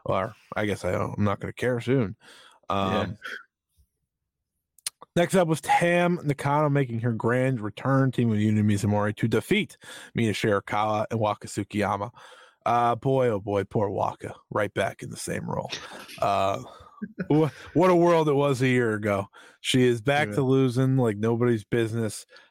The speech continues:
Speaker 1: Uh, t-, I thought Tam looked like Tam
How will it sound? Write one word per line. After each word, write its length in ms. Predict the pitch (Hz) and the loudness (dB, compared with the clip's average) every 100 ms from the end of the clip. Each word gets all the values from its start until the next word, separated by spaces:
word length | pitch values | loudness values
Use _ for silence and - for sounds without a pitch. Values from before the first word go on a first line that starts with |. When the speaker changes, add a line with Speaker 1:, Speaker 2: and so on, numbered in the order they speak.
| _ | _
Speaker 1:
Uh, 340 | - 120 123 123 - | -2 0 0 -2 -6
t-, 80 | - | -4
I 120 | 147 156 | 0 2
thought 220 | 226 226 | 2 2
Tam 240 | 214 208 | 2 4
looked 220 | 185 156 - | 4 2 0
like 280 | 127 110 - - _ _ - | 0 0 -6 -20 _ _ -6
Tam 440 | 131 123 120 117 | -2 0 0 -4